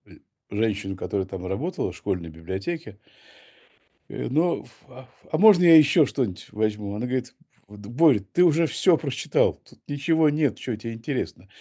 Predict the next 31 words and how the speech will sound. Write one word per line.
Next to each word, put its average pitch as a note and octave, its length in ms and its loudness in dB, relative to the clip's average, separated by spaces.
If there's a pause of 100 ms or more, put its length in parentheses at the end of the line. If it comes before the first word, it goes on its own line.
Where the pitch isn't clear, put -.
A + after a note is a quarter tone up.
(140)
Я B2 80 -4
говорю: B2 160 8
«А - 20 6
вы C#3 160 -2
мне D#3 260 2 (880)
запустите?» B2+ 760 -2
И - 40 -20
она B2+ 160 2
меня D3 140 6
запускала B2+ 500 2
куда A2+ 260 2
нельзя, D#3+ 480 -2 (500)
собственно, G2+ 340 -10
к - 40 -20
полкам G2 320 -4
с F#2 60 -16
книгами. F2+ 460 -8 (420)
И G2+ 80 2
я C#3 120 8
проводил D3+ 460 4
там C3+ 340 0 (480)
огромное C3 380 2
количество C3 320 -2
времени, D3 280 2
пытаясь B2 380 0
найти B2+ 240 -6
что-нибудь, C3 1040 2 (540)
что - 300 2
не B2 160 0
стыдно B2 420 -2
читать. - 440 -10